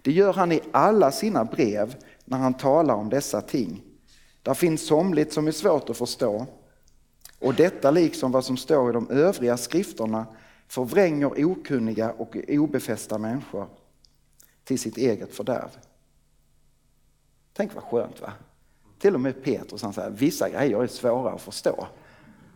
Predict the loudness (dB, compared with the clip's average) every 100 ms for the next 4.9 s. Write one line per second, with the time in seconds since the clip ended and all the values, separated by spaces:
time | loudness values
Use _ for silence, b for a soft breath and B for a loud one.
0 | B -4 -2 B B B B B B 0
1 | 4 4 2 -4 -4 0 0 -2 -2 2
2 | 2 2 -2 -2 -6 -20 b b b b
3 | 0 0 2 0 0 0 2 2 0 -4
4 | -4 -2 -2 -2 -8 -16 -12 -14